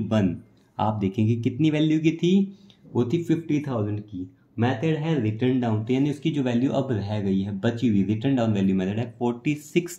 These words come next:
थाउजेंड टू फिफ्टी रुपीज़ की हमारी क्या है, मशीनरी है। तो फ़ोर्टी सिक्स थाउजेंड टू हंड्रेड फिफ्टी रुपीज़ की मशीनरी के ऊपर depreciation आप लगाएंगे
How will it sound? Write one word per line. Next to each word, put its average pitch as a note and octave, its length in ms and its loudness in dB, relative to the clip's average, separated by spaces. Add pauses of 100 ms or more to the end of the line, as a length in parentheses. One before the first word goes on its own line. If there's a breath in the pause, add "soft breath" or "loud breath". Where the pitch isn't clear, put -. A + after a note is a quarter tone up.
थाउजेंड A#2+ 680 2 (420 soft breath)
टू C3+ 340 8
फिफ्टी A2 480 4
रुपीज़ G2+ 400 0
की A2+ 140 -2
हमारी G2+ 360 0
क्या A2+ 220 0
है, C#3 360 -6 (500)
मशीनरी F#2+ 540 0
है। E2+ 220 -10 (640)
तो B2+ 60 -2
फ़ोर्टी C3+ 400 2
सिक्स F#3 300 0
थाउजेंड C#3+ 320 0 (100)
टू D#3+ 320 4
हंड्रेड A#2+ 540 -2
फिफ्टी B2 300 -2
रुपीज़ B2+ 320 -2
की B2+ 120 -2
मशीनरी A2+ 520 2
के A#2+ 120 0
ऊपर A2+ 260 -2
depreciation G2+ 800 -2 (100)
आप F#2 180 -8
लगाएंगे F#2 580 -2